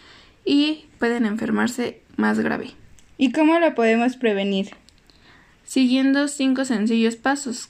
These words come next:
Speaker 1: que es lavarte las manos frecuentemente, utilizar tu codo para toser, no tocarte la cara, mantener el distanciamiento social y quedarte en casa.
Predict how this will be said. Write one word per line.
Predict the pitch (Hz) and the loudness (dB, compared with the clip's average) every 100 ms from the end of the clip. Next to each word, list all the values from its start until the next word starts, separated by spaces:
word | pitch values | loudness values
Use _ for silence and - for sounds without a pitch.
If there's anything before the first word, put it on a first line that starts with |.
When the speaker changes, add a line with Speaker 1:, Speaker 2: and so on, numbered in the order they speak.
| - | -8
Speaker 1:
que | 220 | -6
es | 226 - - _ - | -6 -8 -20 _ -2
lavarte | 220 220 226 233 269 | 0 2 0 -2 -2
las | 254 | 0
manos | 220 214 220 | 2 2 0
frecuentemente, | - 180 - 220 214 214 214 240 285 349 - - - - - | -2 -6 -2 -2 0 2 2 0 -4 -6 -12 -20 -20 -20 -4
utilizar | 247 240 233 247 254 254 | -2 0 -2 0 -2 -2
tu | 262 | -6
codo | - 247 240 | 0 0 0
para | 202 226 226 | -2 -4 -4
toser, | 220 220 208 285 - _ _ - - - _ _ _ - | -8 -4 -2 -4 -8 _ _ -20 -20 -20 _ _ _ 0
no | 247 262 | 2 2
tocarte | 294 254 233 247 | -4 -4 -4 -2
la | 226 226 | -4 -4
cara, | - 214 254 339 - | -2 0 0 -2 0
mantener | 226 220 220 226 226 233 247 - | 2 4 4 4 4 2 -4 -4
el | 233 | -2
distanciamiento | 214 226 - 220 208 202 202 190 | 0 -2 -2 -2 -2 -2 -2 -2
social | 226 214 220 233 269 - | -4 -4 -6 -6 -6 -6
y | 220 | -6
quedarte | 214 214 220 220 | -2 -2 -2 -4
en | 240 | -4
casa. | 254 - - | -4 -10 -12